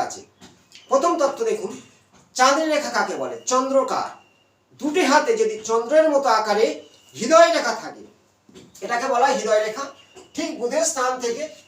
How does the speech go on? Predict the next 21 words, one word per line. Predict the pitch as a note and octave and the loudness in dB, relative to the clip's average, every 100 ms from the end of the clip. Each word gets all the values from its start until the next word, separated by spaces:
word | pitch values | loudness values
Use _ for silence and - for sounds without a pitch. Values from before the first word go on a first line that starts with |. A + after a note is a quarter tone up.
| _ C#3+ | _ -4
বৃহস্পতি | A#3 - C4+ C4 | -4 -4 -8 -8
স্থান | A#3+ A3 | -6 -2
গমন | G#3 G#3 G3+ | -2 -2 -4
করে, | G3+ - _ _ _ _ _ - | -8 -10 _ _ _ _ _ -4
এই | C4+ | -4
বুধের | C4 C4+ C4 | 0 0 0
স্থান | B3 A#3+ | -2 -4
থেকে | C#4+ B3 | -4 -4
বৃহস্পতি | A3+ F3 D#3+ | -6 -8 -14
স্থান। | - C3+ - _ - | -14 -16 -18 _ -18
তা | - F3 | -12 -8
দুটো | C4+ D4+ C4+ | -2 2 4
হাতে | C#4+ C#4 | 2 -2
মিলান, | A3+ A3+ C4+ - _ - - | -4 -4 -6 -12 _ -2 4
একই | D4 D4 C#4 | 4 2 -4
লেভেলে | B3 A3+ G#3 | -4 -4 -6
যদি | G#3 A#3+ C#4+ - _ G3 | -8 -8 -14 -18 _ -10
এই | F#3+ | -6
হৃদয় | F#3+ G#3 G#3 | 2 2 2
রেখা | G#3 C4 - - _ _ _ _ _ - | -4 -10 -14 -20 _ _ _ _ _ -12
ঠিক | C4+ | -10